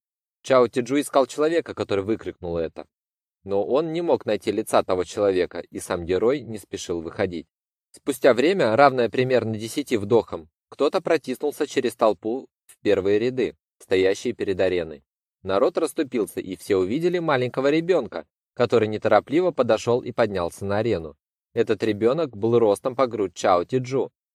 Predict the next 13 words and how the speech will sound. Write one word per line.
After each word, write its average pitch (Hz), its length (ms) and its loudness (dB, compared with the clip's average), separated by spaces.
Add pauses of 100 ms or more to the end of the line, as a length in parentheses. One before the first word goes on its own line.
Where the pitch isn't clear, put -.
Одет 95 400 -2
он 147 200 -2
был 143 180 0
в - 160 -20
простую 131 440 0
льняную 117 380 -4
одежду. 98 560 -2 (320)
Его 101 200 0
одежда 95 380 0
была 98 220 0
чистой, 160 440 -4
но 151 140 -4
рваной 90 520 0